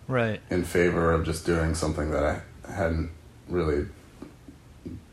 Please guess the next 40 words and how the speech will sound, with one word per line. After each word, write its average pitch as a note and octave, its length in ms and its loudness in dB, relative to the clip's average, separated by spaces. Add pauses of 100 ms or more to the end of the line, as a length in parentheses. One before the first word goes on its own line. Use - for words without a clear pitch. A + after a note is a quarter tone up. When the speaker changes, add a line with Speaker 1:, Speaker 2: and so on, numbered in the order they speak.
(240)
Speaker 2:
put F#2 160 2
in E2 160 2
the D#2+ 60 0
time. D#2 480 0 (160)
You F#2+ 100 -2
know, E2 140 2
there's F2 200 4
some F2 200 0
rappers F2 360 6
out E2+ 160 2
there D#2+ 200 2
who D#2 120 0
are, D2 140 4
like, D2 240 0
really, E2+ 280 4
really D2+ 280 0
awesome. C#2 520 2 (760)
Speaker 1:
Yeah. A2 300 0
Speaker 2:
You G2 140 0
know, F2 240 4
who, F2 180 2
like, D#2 200 4
have E2+ 120 0
been D2+ 360 0 (220)
grinding E2 440 2
for, - 160 -2
like, - 360 -2 (140)
years F2 640 4
doing E2+ 240 2
this D#2 120 0
stuff, D2 440 0
and, - 120 -4
like, - 280 -6 (640)
I F2 80 4
couldn't E2+ 280 2
hold D#2+ 260 2
a - 20 -2
candle E2 440 0
to, C#2+ 100 0
like, - 200 -4